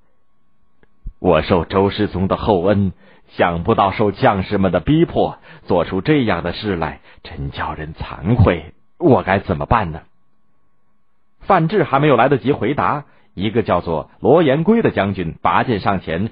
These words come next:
声色俱厉地说：“我们没有主子，今天一定要立点检做天子。”赵匡胤假意喝道：“还不退下！”王普吓得脸都变色了，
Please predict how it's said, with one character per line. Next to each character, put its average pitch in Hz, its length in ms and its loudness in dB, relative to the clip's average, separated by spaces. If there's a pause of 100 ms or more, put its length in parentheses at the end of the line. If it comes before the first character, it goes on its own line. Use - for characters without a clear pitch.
(120)
声 131 260 2
色 110 160 2
俱 123 160 0
厉 135 120 6
地 85 100 -2
说 76 280 -6 (1120)
：“我 110 180 2
们 127 120 0
没 135 120 2
有 190 140 6
主 85 320 -8
子， - 200 -2 (240)
今 127 220 0
天 127 240 0 (160)
一 190 260 0
定 214 180 2
要 170 140 6
立 156 100 2
点 160 300 0
检 127 200 0
做 143 120 0
天 233 300 0
子。” 98 240 -8 (1080)
赵 143 180 4
匡 123 220 0
胤 143 80 -2
假 101 260 0
意 139 120 0
喝 147 160 2
道 135 180 -2 (720)
：“还 90 240 -8
不 98 140 -6
退 151 360 2
下！” 90 360 -4 (1080)
王 190 280 4
普 156 140 0
吓 190 160 -2
得 165 120 -2
脸 82 340 -4
都 147 140 -2
变 147 260 0
色 196 220 -6
了， - 140 -18